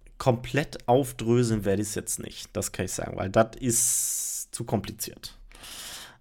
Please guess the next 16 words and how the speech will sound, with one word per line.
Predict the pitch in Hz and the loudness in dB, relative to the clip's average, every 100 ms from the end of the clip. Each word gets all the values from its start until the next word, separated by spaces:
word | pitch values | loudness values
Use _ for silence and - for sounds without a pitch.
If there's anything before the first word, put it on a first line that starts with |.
| _ | _
Ähm, | 113 110 101 101 107 - - - - _ _ _ _ | 4 6 4 2 -2 -8 -20 -20 -20 _ _ _ _
es | 131 110 - - | 0 2 0 -2
gibt | 143 190 - - - - - - - | -2 -2 0 -2 -2 -8 -20 -14 0
im | 117 117 | 2 2
Prinzip | - 110 - - 139 - - | 0 2 2 2 -2 -6 -12
vier, | - - - - 135 139 151 139 139 131 123 - - - - - - - - - | -12 -12 -8 -8 0 4 4 4 0 -4 -10 -20 -20 -20 -20 -20 -20 -20 -20 -10
ähm, | 107 101 104 95 95 95 87 90 _ _ _ _ _ | -6 -4 -4 -4 -6 -8 -10 -14 _ _ _ _ _
vier | - - - 127 120 117 113 - | -14 -10 -6 2 6 6 4 0
Rechteinhaber, | 107 107 110 - - 117 101 - 85 92 - 67 58 - _ _ _ _ _ _ - | 2 4 4 4 2 2 -2 -4 -4 -4 -6 -10 -12 -20 _ _ _ _ _ _ -8
unter | - 113 113 | -2 2 4
dem, | 104 113 104 101 101 110 - 117 | 4 4 4 4 0 -2 -6 0
denen | 113 107 107 | 4 4 4
die | |
Rechte | 104 113 110 - 107 | 0 0 -2 -2 -2
von | 95 104 | 0 -2
Tolkiens | 98 98 98 - 98 - - | 0 0 0 -4 -2 0 0